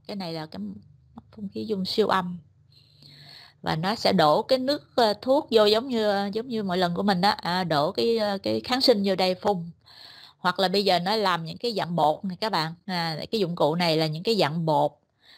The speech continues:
giống như là Symbicort hay là gì đó, là, là trong này là bột nha các bạn, là bệnh nhân ngậm hít. À, nó rất là tiện. À, mấy cái này là F D A nó approve hết rồi nè.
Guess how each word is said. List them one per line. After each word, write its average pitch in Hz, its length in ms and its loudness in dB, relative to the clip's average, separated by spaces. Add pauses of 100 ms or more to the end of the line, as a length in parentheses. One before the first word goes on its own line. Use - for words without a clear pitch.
(160)
giống 247 280 2
như 247 140 6
là 180 200 4
Symbicort 185 720 -4 (100)
hay 202 180 -4
là 170 680 -2
gì 175 160 0
đó, 226 200 2 (140)
là, 175 220 0
là 170 160 -6
trong 196 220 -4
này 175 120 -2
là 165 120 2
bột 165 360 6
nha 214 80 -6
các 220 120 -4
bạn, 170 300 -2
là 175 100 -4
bệnh 170 180 -6
nhân 190 240 -4
ngậm 160 240 -4
hít. 285 160 0 (280)
À, 170 480 -4
nó 196 80 -2
rất 233 120 4
là 226 220 2
tiện. 160 340 0 (460)
À, 185 320 -2 (460)
mấy - 60 -4
cái 226 120 2
này 180 200 4
là 165 220 4
F - 80 -20
D 196 120 2
A 185 200 2
nó 190 120 -4
approve 196 520 -4
hết 220 140 -4
rồi 196 120 -2
nè. 160 260 -4